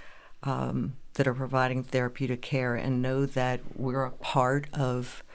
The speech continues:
the wellness plan for them, um, that massage, that, that the physical therapists, the chiropractors, um, physicians are referring to us for massage therapy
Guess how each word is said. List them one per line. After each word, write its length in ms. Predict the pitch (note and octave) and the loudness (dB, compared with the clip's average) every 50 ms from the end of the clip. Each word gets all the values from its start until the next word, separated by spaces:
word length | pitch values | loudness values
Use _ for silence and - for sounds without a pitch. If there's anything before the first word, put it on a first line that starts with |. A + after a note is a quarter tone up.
| - - - - - - - | -16 -14 -12 -12 -12 -6 2
the 140 | - C3+ | 2 2
wellness 500 | B2 A#2 B2 A#2 A#2+ A#2+ B2+ C#3 - - | 4 4 4 4 4 4 4 4 2 0
plan 320 | - - D#3+ D3+ D3+ D3+ D3+ | 0 2 2 2 4 2 0
for 160 | D3 - D#3+ | 0 -2 0
them, 440 | C#3+ D#3 D#3 D#3+ D#3+ E3+ F3+ F3 E3+ - - - - - - - - - - - - - - | 2 2 4 4 4 2 2 0 -2 -6 -10 -12 -12 -12 -12 -14 -14 -14 -16 -18 -16 -10 -2
um, 280 | - C#3 C3 C3 C3 B2 | 0 2 2 2 2 2
that 140 | C3 B2+ - | 2 2 2
massage, 600 | C3+ A#2+ - - - C#3 C3 C3 C3 C3+ C3+ - | 2 2 2 4 4 4 4 6 4 4 2 2
that, 200 | - - C3+ B2 - - - - | 0 0 -2 -2 -4 -10 -8 -2
that 120 | - C3 | -2 0
the 80 | - B2 | 0 0
physical 340 | A#2+ - D#3+ D3 D3+ D3+ D3 | 2 2 2 2 4 0 0
therapists, 460 | D3 - C#3 C3+ C3 - C3+ B2 - | 2 4 4 4 4 2 -2 -2 -2
the 80 | - - | -4 -6
chiropractors, 960 | - - D3+ C#3+ C#3 C3+ B2 - C3+ C3 B2+ - - B2+ C3 B2+ B2 - - - - - - - - - - - - - - - - | 0 4 6 6 6 4 2 2 2 2 2 2 0 0 0 2 0 0 -2 -2 -10 -12 -10 -10 -10 -10 -10 -8 -8 -10 -10 -4 0
um, 220 | C#3 C3 B2+ B2 B2 | 2 4 4 2 2
physicians 500 | - C#3+ C3 C#3+ C3 - - C#3+ C#3 C3 | 0 0 2 2 2 2 2 2 2 2
are 40 | B2 | 0
referring 580 | A#2+ A#2+ A#2 - - - C#3 C3 C3+ C#3+ D3 | 0 -2 -2 -2 4 4 6 6 6 4 4
to 220 | C#3+ C#3+ - A#2+ - - | 4 2 0 -2 -2 2
us 500 | - B2 A#2+ C3+ E3 - - - - - - - - - | 4 4 4 4 4 2 0 -2 -4 -8 -8 -10 -10 -8
for 480 | - - - - C3 B2 A#2+ A#2+ B2 A#2 | -6 -6 0 0 2 2 2 2 2 2
massage 520 | A#2 A#2+ - - - B2+ B2+ B2+ B2 - | 2 2 0 2 2 2 2 2 0 -2
therapy 760 | - - B2 A#2+ B2 B2 B2 - - C#3 C3+ C3+ C#3 D3 D3 | 0 0 2 2 2 0 0 0 0 0 2 2 2 0 -2